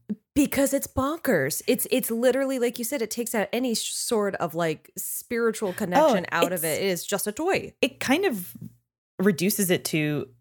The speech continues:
Speaker 2: a Magic Eight Ball sort of thing.
Speaker 1: Yes,
Speaker 2: You know, where
Speaker 1: that's a
Speaker 2: it
Speaker 1: perfect, yep.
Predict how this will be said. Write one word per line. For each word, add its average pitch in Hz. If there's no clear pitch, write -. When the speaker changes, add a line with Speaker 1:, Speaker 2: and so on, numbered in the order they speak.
Speaker 2:
a 156
Magic 160
Eight 180
Ball 117
sort 160
of -
thing. -
Speaker 1:
Yes, 185
Speaker 2:
You 185
know, 165
where 180
Speaker 1:
that's 160
a -
Speaker 2:
it 170
Speaker 1:
perfect, 175
yep. 160